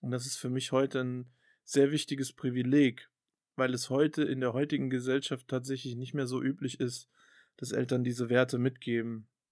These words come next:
Genau. Wie gesagt, es war alles behütet.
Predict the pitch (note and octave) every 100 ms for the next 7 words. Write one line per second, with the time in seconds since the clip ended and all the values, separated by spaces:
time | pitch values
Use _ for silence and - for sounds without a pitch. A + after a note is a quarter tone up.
0 | _ _ _ _ _ _ _ _ _ -
1 | - - A#2+ A#2+ A#2+ B2 _ _ - _
2 | _ _ _ _ _ _ _ _ _ _
3 | _ _ _ _ _ _ - C#3+ D3 C3+
4 | C#3 B2+ - B2+ C3 B2+ C#3 C#3 - C3+
5 | C3 D#3+ C#3+ C#3+ - -